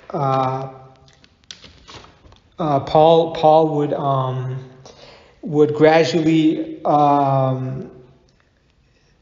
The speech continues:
you know, um, essentially, uh, he thought that it was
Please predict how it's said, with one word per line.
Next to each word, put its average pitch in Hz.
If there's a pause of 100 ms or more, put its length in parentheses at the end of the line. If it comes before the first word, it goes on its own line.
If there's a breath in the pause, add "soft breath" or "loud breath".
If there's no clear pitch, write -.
(320)
you 170
know, 143
um, 139
essentially, 147 (920)
uh, -
he 202
thought 156
that 160
it 151
was 151